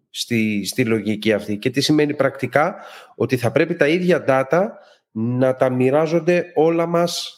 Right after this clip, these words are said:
ε, τα κανάλια. Βλέπουμε ότι βάζουμε ancillary revenue εργαλεία, βάζουμε app, βάζουμε T V channel, βάζουμε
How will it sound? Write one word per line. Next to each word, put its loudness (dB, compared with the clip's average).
ε, -2
τα -2
κανάλια. 0
Βλέπουμε -2
ότι -2
βάζουμε 0
ancillary 0
revenue 0
εργαλεία, 0
βάζουμε 0
app, 0
βάζουμε -4
T -18
V -6
channel, 0
βάζουμε -2